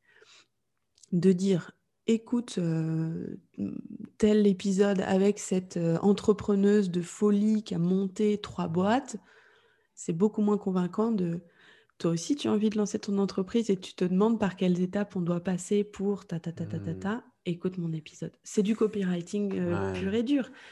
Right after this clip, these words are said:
Speaker 1: mais c'est des techniques, euh, de base qui peuvent être un peu impressionnantes, qui en fait, quand on comprend le principe de juste engager une conversation, poser une question et puis rendre, euh, les choses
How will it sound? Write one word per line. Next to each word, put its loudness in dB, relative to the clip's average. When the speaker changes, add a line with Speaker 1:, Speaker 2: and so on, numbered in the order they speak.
Speaker 1:
mais 2
c'est -6
des 0
techniques, 0
euh, -4
de -2
base 0
qui -2
peuvent 4
être 2
un 2
peu 0
impressionnantes, -2
qui -6
en 0
fait, -4
quand -6
on -4
comprend -6
le 0
principe -6
de -4
juste -4
engager 2
une 0
conversation, -4
poser -2
une -4
question -4
et -4
puis -6
rendre, 0
euh, -2
les -2
choses -2